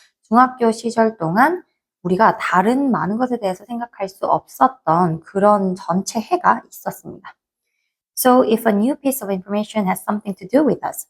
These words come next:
something, 이 부분은 have something to do with라고 하면 뭐와 관련이 있다라고 하면 되고,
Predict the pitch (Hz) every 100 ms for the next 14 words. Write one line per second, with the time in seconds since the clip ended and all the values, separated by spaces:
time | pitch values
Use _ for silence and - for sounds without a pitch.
0 | _ _ - 349 349 320 320 - _ _
1 | _ 247 254 254 294 233 214 233 170 _
2 | _ - 285 294 - 233 226 214 214 196
3 | 180 202 196 170 190 - 180 170 170 175
4 | 165 185 196 - - 190 262 208 - 151
5 | 151 160 170 180 196 208 175 - - -
6 | 165 180 294